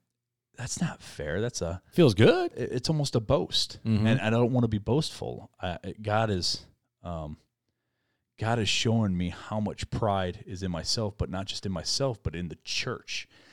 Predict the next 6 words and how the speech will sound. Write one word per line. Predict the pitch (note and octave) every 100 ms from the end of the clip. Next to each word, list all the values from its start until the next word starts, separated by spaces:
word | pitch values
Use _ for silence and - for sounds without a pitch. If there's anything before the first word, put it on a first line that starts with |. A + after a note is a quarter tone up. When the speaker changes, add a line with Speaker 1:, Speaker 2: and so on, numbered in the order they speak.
| - _ _
Speaker 1:
in | F#2 E2 D2 _ _ _ _
the | E2 E2+
American | D#2+ F2 G2+ G2 F#2
citizen, | - - A2+ F#2+ - C#2+ C2+ - _ -
Speaker 2:
Mm. |
Speaker 1:
in, | G2